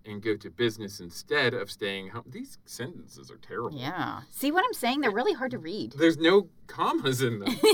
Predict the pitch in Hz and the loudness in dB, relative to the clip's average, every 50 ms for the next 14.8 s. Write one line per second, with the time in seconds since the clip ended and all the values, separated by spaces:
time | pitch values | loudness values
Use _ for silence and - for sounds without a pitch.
0 | - - 508 - - - - - 294 - 285 151 151 - - 180 175 160 160 160 | 8 6 4 4 2 0 -4 -4 0 0 2 2 2 2 4 6 6 6 4 2
1 | - - 175 170 170 170 160 147 170 185 160 120 107 101 113 117 123 - 147 135 | 0 0 0 0 0 -2 -2 0 2 2 2 2 0 -2 -6 -8 -2 0 -2 -2
2 | 139 151 139 135 156 170 156 117 - - 95 87 92 92 95 92 - - - - | -2 -6 -6 0 4 6 6 6 6 2 -4 -6 -6 -8 -10 -8 -6 -6 -6 -6
3 | - - _ _ _ _ _ - - - - 120 110 107 110 117 120 120 117 107 | -8 -14 _ _ _ _ _ -20 -20 -10 -8 -6 -4 0 2 2 4 4 4 2
4 | 110 107 101 98 92 98 104 110 117 - 151 202 202 - - - - - _ - | 2 2 2 -2 -6 -8 -6 -2 -2 0 0 0 -2 -4 -8 -12 -14 -16 _ 0
5 | 117 117 113 233 226 220 214 214 214 220 254 262 247 233 220 202 190 190 196 190 | 2 2 4 2 0 0 -2 2 4 6 8 10 10 10 8 8 6 6 6 6
6 | 196 180 185 214 - - 196 202 226 233 214 180 - - 190 170 170 156 143 - | 8 8 8 6 6 6 6 6 8 8 6 6 4 2 -4 -6 -6 -6 -4 -4
7 | 180 165 151 135 127 151 143 123 123 120 113 95 90 - - - - 101 - 202 | -2 -2 -2 -6 -6 -8 -6 -2 0 2 2 2 0 -4 -6 -12 -16 -4 4 4
8 | 220 208 214 240 208 - 180 151 135 135 143 - 135 135 131 - - - - - | 4 8 8 8 8 8 6 4 4 4 2 -2 -8 -12 -12 -14 -16 -20 -18 -18
9 | - - - _ 175 214 247 - - 220 226 220 - 165 147 - 233 247 - - | -18 -18 0 _ 6 8 8 8 8 8 8 10 8 10 10 10 8 8 6 6
10 | - 139 131 - 202 208 208 190 175 185 208 233 247 202 202 202 208 214 196 160 | 6 6 4 4 6 6 8 10 10 10 10 8 8 6 4 4 2 0 0 0
11 | 160 160 143 139 - 151 143 131 131 - 104 - 208 - - - 127 123 - 180 | -2 -2 -2 -2 -2 -2 -4 -4 -6 -4 -4 -4 -4 -4 -8 -10 -10 -2 -2 -2
12 | 139 - - - 233 311 262 214 - 220 190 - - 185 147 160 170 151 156 151 | -2 0 2 4 6 6 6 6 4 2 2 2 0 -2 4 4 4 4 4 2
13 | 151 - - 170 175 208 - - - 175 185 - - - 127 - - 123 - - | 2 2 2 2 2 0 -2 -8 -6 -6 -8 -8 -8 -12 -16 -16 -16 -18 -16 -6
14 | 104 123 123 139 139 - - - - 135 113 101 - - - | 0 4 4 6 4 4 0 0 2 2 2 2 -2 -8 -16